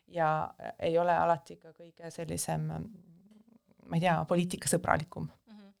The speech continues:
Speaker 1: Et, et see, sel-, selli-, sellised asjad on, äh, aluseks, aga, aga noh, seda sealt välja ei tulnud. <laughs>
Speaker 2: Aga lähme tagasi siis Keskerakonna juurde, et, äh, <clears throat>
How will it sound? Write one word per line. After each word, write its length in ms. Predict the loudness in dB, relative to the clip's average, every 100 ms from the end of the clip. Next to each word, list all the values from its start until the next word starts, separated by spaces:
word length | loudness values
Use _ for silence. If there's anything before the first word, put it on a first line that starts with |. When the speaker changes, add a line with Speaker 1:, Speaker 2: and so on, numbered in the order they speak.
| _ _ _ _ -10
Speaker 1:
Et, 260 | -10 -4 -4 -2
et 140 | -6 -4
see, 260 | 0 0 -2
sel-, 300 | -4 -4 -4 -2
selli-, 320 | 2 2 2 2
sellised 480 | 4 6 4 -2
asjad 300 | -6 -4 -4
on, 280 | -4 -6 -8 -16 _ _ _ _ _ _ _ _ -12
äh, 200 | -10 -10 -8 2
aluseks, 640 | 2 2 -4 -10 -4 -4 -6 _ -2
aga, 360 | -2 2 0 0 -6
aga 360 | -8 -4 -2 -2 -4
noh, 180 | -8 -10
seda 260 | -14 -8 -6
sealt 300 | -6 -8 -6
välja 240 | -4 -4
ei 60 | -4
tulnud. 240 | -4 2
<laughs> 60 | 8 8 6 2 0 0 -16 -20 -20 -20 -20 _ _ -14 -4 -2 0 -2 -4 -4 -6 -4 -6 -6 -4
Speaker 2:
Aga 260 | -2 0
lähme 200 | 0 2
tagasi 380 | 8 8 8 2
siis 180 | -2 0
Keskerakonna 640 | 0 4 6 6 4 -2 0
juurde, 300 | 0 4 2
et, 220 | 2 2
äh, 160 | 2 2 -2
<clears throat> 640 | 2 4 4 0 -6 -6